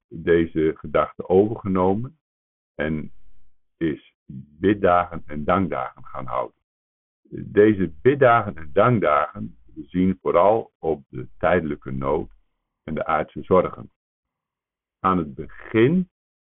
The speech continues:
van het jaar, in de lente dus, denken we na over het seizoen wat voor ons ligt. We smeken dan in een biddag of de Heere ons werk wil zegenen. We vragen ook of Hij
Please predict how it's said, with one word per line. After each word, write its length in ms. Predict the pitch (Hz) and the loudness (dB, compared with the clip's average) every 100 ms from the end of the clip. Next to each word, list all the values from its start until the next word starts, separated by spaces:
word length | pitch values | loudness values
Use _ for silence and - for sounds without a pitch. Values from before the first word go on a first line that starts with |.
| _ | _
van 200 | - 80 | -6 -4
het 120 | 65 | -4
jaar, 420 | 73 76 78 107 - _ _ _ _ _ _ _ _ _ _ | -2 0 0 -4 -8 _ _ _ _ _ _ _ _ _ _
in 180 | - 69 | -12 -10
de 100 | 62 | -8
lente 460 | 62 69 82 - 87 | -4 -2 -2 -6 -2
dus, 400 | 98 127 139 _ _ _ _ _ | 2 2 2 _ _ _ _ _
denken 320 | - 87 90 78 | -4 -2 0 -2
we 60 | |
na 400 | 73 76 87 92 | -4 -2 0 -2
over 300 | - 82 80 | 0 0 0
het 140 | - - | -6 -12
seizoen 460 | - 69 - 98 | -10 -10 -2 0
wat 200 | 95 98 | 2 0
voor 220 | - 90 69 | 0 0 0
ons 220 | 65 - | -4 -10
ligt. 260 | 58 - - _ _ _ _ _ _ | -12 -16 -20 _ _ _ _ _ _
We 100 | - | -20
smeken 560 | - 92 95 113 117 107 | -8 2 4 4 0 0
dan 340 | 107 131 143 _ _ _ | 2 0 -4 _ _ _
in 180 | - 67 | -12 -10
een 140 | 65 62 | -10 -6
biddag 420 | 80 87 95 98 _ | -2 2 2 0 _
of 220 | 78 73 | -6 -6
de 120 | - 62 | -10 -6
Heere 480 | 67 87 92 95 - - | 2 4 4 0 -4 -12
ons 260 | 71 67 - | -10 -10 -4
werk 340 | 73 78 78 | 0 0 -2
wil 220 | - 73 | -8 -10
zegenen. 520 | 71 104 104 78 65 - - - - - _ _ _ _ _ | 4 4 4 0 -8 -10 -12 -12 -14 -16 _ _ _ _ _
We 120 | - | -12
vragen 460 | 73 104 107 104 95 | 0 4 4 4 2
ook 300 | 98 117 127 | 4 4 4
of 200 | - 95 | 2 2
Hij 400 | 82 78 73 69 | 2 2 2 -2